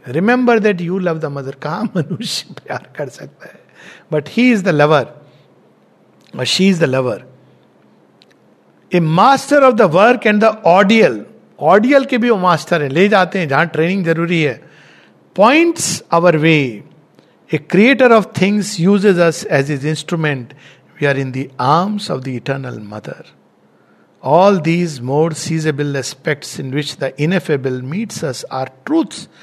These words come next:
and not mere helpful symbols or useful imaginations. But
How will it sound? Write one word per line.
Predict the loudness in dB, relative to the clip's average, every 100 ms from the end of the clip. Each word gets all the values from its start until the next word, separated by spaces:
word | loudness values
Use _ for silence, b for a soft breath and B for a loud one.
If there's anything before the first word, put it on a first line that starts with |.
| B B -10
and | -8 -6
not | -6 -6 -4
mere | -2 -2 -4
helpful | -6 -8 -8 -6 -8
symbols | -6 -4 -4 -4 -6
or | -6 -6 -8 -10
useful | -10 -8 -8
imaginations. | -8 -8 -10 -12 -14 -18 -20 -18 -18 _ _ _ _ _ _ b b b b _ _ _ _ _ _ _
But | -18